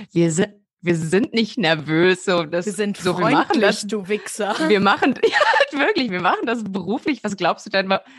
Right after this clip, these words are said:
Speaker 1: ob, also, das fand ich, boah, das war so, das war so unverschämt.
Speaker 2: Wir haben uns auch, das, also, ähm,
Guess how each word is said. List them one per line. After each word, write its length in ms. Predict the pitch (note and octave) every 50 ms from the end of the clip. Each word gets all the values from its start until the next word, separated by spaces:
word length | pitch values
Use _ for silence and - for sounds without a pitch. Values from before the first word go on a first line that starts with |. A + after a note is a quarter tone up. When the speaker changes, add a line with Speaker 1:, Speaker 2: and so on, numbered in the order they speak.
| - -
Speaker 1:
ob, 180 | - F#3 F3 E3+ F3 - - - - -
also, 320 | - F3+ G3+ G3 E3+ - - _ _ _ _ - - - -
das 140 | G3 -
fand 160 | - C#4+ D4 D#4
ich, 120 | - -
boah, 180 | G#3+ B3 C#4 D4
das 120 | C#4+ -
war 120 | A#3+ B3 C4+
so, 200 | B3 C#4+ D#4+ D#4+ - _ -
das 120 | - A3 -
war 160 | A#3+ B3+ C4+
so 220 | B3 C4+ C#4 B3+ - -
unverschämt. 760 | - C4+ E4+ - - - C#4+ G#3 G#3 - - D3+ C3+ B2 G#2+ - B4+ - - - _ - _ _ _ - A#4+ A4+ _ _ _ _ _ _ _ _ _ _ _ _ _ _ _ - _ -
Speaker 2:
Wir 100 | A#3+ A3+
haben 100 | A3 A3+
uns 120 | A#3+ A#3
auch, 200 | - - A3+ G#3 - - - G#3+
das, 180 | - A3 A3 G#3+
also, 500 | - - - - A3+ A3 A#3 A#3 A#3 A3 - - F#3+ - _ _ - - - -
ähm, 300 | - - - D3 -